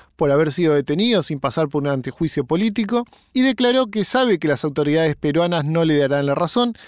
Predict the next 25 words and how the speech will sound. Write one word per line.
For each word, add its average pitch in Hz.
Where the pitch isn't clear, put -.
ya 208
que 240
ello 233
implicaría 196
reconocer 180
que 180
la 156
Fiscalía 160
de 175
la 170
Nación, 185
el 139
Congreso, 160
la 131
Policía 135
Nacional 160
y 147
el 135
resto 180
de -
las 156
autoridades 208
se -
han 143
equivocado. 120